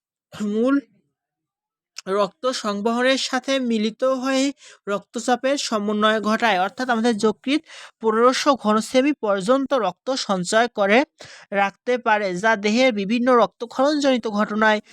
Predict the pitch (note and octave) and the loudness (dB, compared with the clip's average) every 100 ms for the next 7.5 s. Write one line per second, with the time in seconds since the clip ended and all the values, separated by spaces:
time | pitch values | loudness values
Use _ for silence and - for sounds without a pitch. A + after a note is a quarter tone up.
0 | - - G3 B3+ D4 - - A3 G#3 G3 | -20 -8 -2 0 0 -4 -4 0 0 0
1 | _ B3+ B3 - G3+ G3+ G#3+ A#3 B3+ C4 | _ -6 -4 0 0 2 0 0 0 0
2 | C#4+ _ _ _ - B3+ B3 C4+ A#3 A3 | 0 _ _ _ -8 -6 -2 0 0 -2
3 | G#3+ C#4 C#4 A#3 F3+ F3 A#3 _ _ _ | -2 -4 -4 0 0 0 -2 _ _ _
4 | F3 F#3+ - - B3 B3+ B3 A#3+ - G3+ | -2 -2 -2 -8 -8 -6 -4 -4 -4 -4
5 | G3+ G3+ G3+ G3+ G#3+ A3+ F#3 F3 A#3+ C4 | -4 -2 -2 -4 -4 -2 -2 -4 -4 -4
6 | C#4+ _ _ _ G3 G#3 A#3+ A#3+ B3+ C4 | -4 _ _ _ -6 -2 0 0 0 -2
7 | - A#3+ A#3 A#3 D#3+ | -2 -2 0 0 0